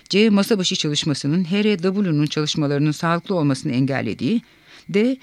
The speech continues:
H R W'ya katkıların yoğunlukla Kuzey Amerika ve Batı Avrupa'dan geldiği. E. H R W'nun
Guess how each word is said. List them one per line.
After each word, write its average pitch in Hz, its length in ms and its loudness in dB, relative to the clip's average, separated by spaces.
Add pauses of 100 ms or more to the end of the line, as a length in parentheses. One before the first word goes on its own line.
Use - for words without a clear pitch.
(100)
H 214 220 4
R 220 160 4
W'ya 190 540 0 (720)
katkıların 185 920 -2
yoğunlukla 185 600 2
Kuzey 202 300 0
Amerika 151 300 -2
ve 190 120 0
Batı 160 200 -2
Avrupa'dan 135 480 -2
geldiği. 131 480 -2 (260)
E. 202 240 2
H 208 180 4
R 185 220 2
W'nun 170 520 2